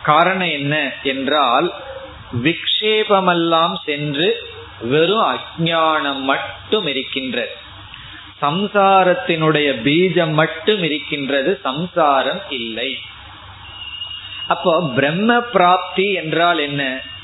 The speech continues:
சம்சாரமற்ற நிலையை அடைகிறது தானே பிரம்ம பிராப்தி. ஆழ்ந்த உறக்கத்துல என்ன இருக்குன்னா,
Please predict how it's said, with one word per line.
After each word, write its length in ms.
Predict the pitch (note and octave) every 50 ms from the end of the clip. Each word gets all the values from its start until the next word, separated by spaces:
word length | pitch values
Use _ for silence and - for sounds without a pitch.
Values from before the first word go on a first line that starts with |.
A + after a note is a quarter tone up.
| - - - - -
சம்சாரமற்ற 1300 | - C3+ B2+ D3+ F3 F3+ - G3 G3 F#3+ F#3+ F#3+ F#3+ F3 F3 E3 D#3 D3+ D#3+ - - - - A#3+ B3+ B3
நிலையை 380 | A#3+ G#3 F3+ F3 F3+ F#3+ F#3+ F#3
அடைகிறது 520 | D#3+ D3+ D3 D#3+ E3+ E3+ E3 E3 D#3+ D#3
தானே 220 | D3 D#3 D#3+ F3 -
பிரம்ம 420 | E3 D3+ D3+ D3 D3+ D#3+ E3+ F3 E3
பிராப்தி. 560 | - - D3 C#3+ C#3 - - - - D3+ B2 B2 B2+ B2+ - - - - - - - - -
ஆழ்ந்த 380 | C3 D#3 F#3 G#3 A3+ A3 G#3 G#3+ F#3
உறக்கத்துல 540 | F3+ F3+ F3+ F3 - F3+ E3 E3+ F3+ E3+
என்ன 180 | D#3 D3 D#3 E3 D#3+
இருக்குன்னா, 520 | C#3 C#3+ - - D3 C#3+ C3+ B2+ B2 A#2